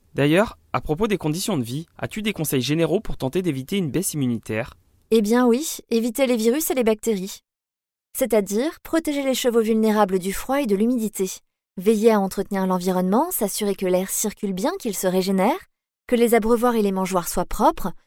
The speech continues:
Speaker 2: que le box soit entretenu régulièrement, et cetera. Bref, que le cheval évolue dans un environnement sain.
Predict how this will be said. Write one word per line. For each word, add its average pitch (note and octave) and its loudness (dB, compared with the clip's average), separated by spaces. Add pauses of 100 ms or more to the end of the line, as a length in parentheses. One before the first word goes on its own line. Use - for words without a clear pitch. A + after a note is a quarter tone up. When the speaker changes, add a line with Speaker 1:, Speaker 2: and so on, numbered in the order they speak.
(180)
Speaker 2:
que - 0
le A3+ 8
box A#3+ 4
soit F#3+ -2
entretenu G#3 0
régulièrement, G#3+ 2 (120)
et D4 -2
cetera. F#3 -2 (400)
Bref, A#3 2
que A#3+ 2
le A3 8
cheval D4 0
évolue B3 0
dans A#3 2
un G#3 2
environnement F#3+ 0
sain. G3 -2